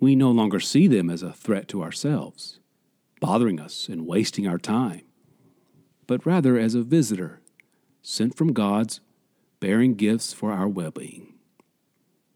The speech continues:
Nouwen suggests that we be very cautious about overplanning our days and about overfilling our minds with useless trivia.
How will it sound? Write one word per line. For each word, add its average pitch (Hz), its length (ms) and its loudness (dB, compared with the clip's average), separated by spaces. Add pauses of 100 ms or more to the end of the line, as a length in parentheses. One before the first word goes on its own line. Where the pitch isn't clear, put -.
(320)
Nouwen 95 300 0
suggests 107 500 0
that 107 220 0
we 123 180 4
be 117 160 4
very 113 300 2
cautious - 720 -2 (720)
about 117 320 2
overplanning 127 760 4
our 123 120 4
days 101 500 2
and 107 100 -2
about 107 360 2
overfilling 120 680 2
our 120 100 2
minds 104 540 0
with 107 300 -4
useless 104 480 0
trivia. 82 540 -4